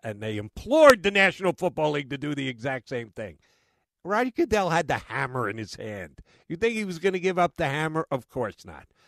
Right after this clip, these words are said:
So the suspension comes out, and it's only six games, and Roger Goodell brings the hammer down and says,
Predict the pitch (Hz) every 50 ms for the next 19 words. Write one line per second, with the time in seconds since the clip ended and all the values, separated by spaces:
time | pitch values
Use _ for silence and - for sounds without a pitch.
0 | _ _ _ _ - - 98 101 95 95 98 - - 107 98 - 113 110 104 -
1 | 107 92 - - 98 90 95 98 98 98 - 98 - - 98 90 92 87 80 -
2 | 110 101 - - - 196 190 190 180 170 170 127 131 120 123 127 127 123 110 117
3 | 104 117 98 120 113 113 101 110 127 127 113 - - 113 113 117 110 107 107 107
4 | 147 147 151 147 143 139 120 - - 120 117 - _